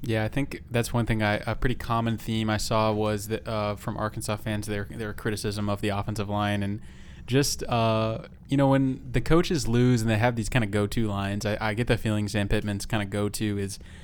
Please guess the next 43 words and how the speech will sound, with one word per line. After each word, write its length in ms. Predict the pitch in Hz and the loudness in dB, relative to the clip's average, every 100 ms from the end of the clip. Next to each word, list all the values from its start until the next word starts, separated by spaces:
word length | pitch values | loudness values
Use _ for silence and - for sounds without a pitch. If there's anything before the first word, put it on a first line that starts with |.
| - - | -16 -8
talking 220 | - 107 | 0 2
about 140 | 107 98 | 2 0
how 80 | 107 | 0
they 260 | 98 98 | 0 -2
were 260 | 98 98 98 | -2 -4 -2
out-physicaled, 800 | 117 110 - 107 107 101 101 104 | -2 -4 -2 -4 -2 -4 -4 -4
you 80 | 104 | -2
know, 180 | 101 101 | -4 -4
and 220 | 104 101 | -6 -4
that, 140 | 98 | -2
that 120 | 107 104 | 0 0
was 280 | 101 - - - - - 117 110 | -2 -6 -10 -14 -14 -12 -10 -4
one 140 | 117 | 0
of 100 | 107 | 0
the 60 | - | 2
first 240 | 117 - | 2 2
things 180 | 117 107 | 0 0
he 80 | 113 | 0
turned 280 | 117 110 101 | 0 0 2
to 300 | 113 107 107 | 2 2 2
in 240 | 113 107 | 2 0
the 120 | 107 | 2
post 280 | - 107 101 | 4 4 4
game 200 | 113 107 | 0 2
after 240 | 107 - | 0 0
the 80 | 107 | -2
Missouri 320 | 104 104 101 | 0 0 0
loss 340 | 101 98 98 - | 0 0 -2 -2
was 300 | 101 98 - - - - - | -4 -6 -8 -12 -16 -16 -12
just 280 | - 104 - | -6 -4 -2
that, 180 | 101 98 | -2 -2
you 60 | 101 | -2
know, 40 | |
"They 140 | 101 | 0
were 80 | 113 | 2
more 220 | 107 117 | 2 0
physical 440 | 123 110 107 113 101 | 0 -4 -4 -4 -2
than 140 | 101 | -2
us." 300 | 101 101 - | -2 -2 -4
And 80 | 104 | -4
I'm 60 | 104 | -4
like, 160 | 107 | -4
"Well, 340 | 104 117 175 | -2 0 0